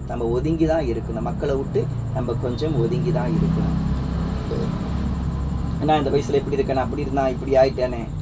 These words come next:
நிறைய பேர் பேசுவாங்க, அவங்களுக்கு தெரியாது நம்ம எதை நோக்கி போறோம்னு சொல்லிட்டு. பணத்தை நோக்கி போகக்கூடாது, நம்ம மனதை நோக்கி போகணும்,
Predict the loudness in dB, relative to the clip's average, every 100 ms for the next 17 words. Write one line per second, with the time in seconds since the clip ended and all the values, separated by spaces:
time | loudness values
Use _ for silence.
0 | -6 -2 -2 -2 -4 0 -2 0 -4 -4
1 | -6 -8 -8 -8 -8 -8 -6 -6 -6 -2
2 | 0 2 0 0 2 2 0 -2 -6 -6
3 | -4 -4 -6 -6 -6 -4 -4 -4 -4 -2
4 | 2 4 6 4 2 2 0 0 0 -2
5 | -6 -6 -6 -6 -6 -6 -8 -6 -6 -6
6 | -4 2 2 2 -2 -4 -4 -6 -8 -6
7 | -4 -4 -4 -6 -8 -8 -10 -12 -12 -12
8 | -12 -12 -12 -12 -12 -12 -14 -14 -14 -14
9 | -14 -8 -6 -2 0 -2 -6 -12 -14 -14
10 | -14 -14 -12 -10 -4 0 2 4 4 2
11 | 2 -2 -2 -4 -4 -8